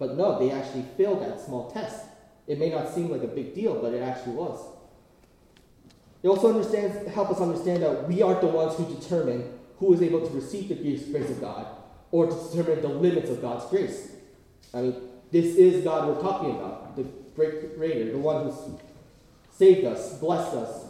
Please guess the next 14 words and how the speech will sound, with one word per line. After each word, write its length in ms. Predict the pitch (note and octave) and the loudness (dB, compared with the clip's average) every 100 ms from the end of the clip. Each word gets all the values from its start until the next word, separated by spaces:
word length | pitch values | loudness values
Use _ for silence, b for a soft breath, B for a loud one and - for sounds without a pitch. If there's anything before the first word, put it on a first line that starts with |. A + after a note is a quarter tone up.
| - - - - C#3+ | -18 -20 -20 -20 -20
It's 120 | - | -12
the 80 | D3 | -6
reason 260 | D#3 D#3 | 0 2
why 160 | D3 D3 | 2 2
we're 220 | C#3+ C#3+ | 0 0
all 640 | C#3 C3 B2+ - - - - A2+ | -2 -2 -4 -8 -14 -14 -8 -4
able 200 | C3 D3 | -2 -2
to 140 | D3+ | -4
learn 580 | C#3+ C#3 E3 D#3 C#3+ - | -4 2 4 4 2 -4
in 300 | C3+ C3 C3+ - - - C#3+ | -6 -8 -10 -14 -20 -20 -16
his 120 | C3 | -4
word 240 | D#3+ D3+ | 0 2
of 80 | B2+ | 0
God. 280 | F3 - | -2 -4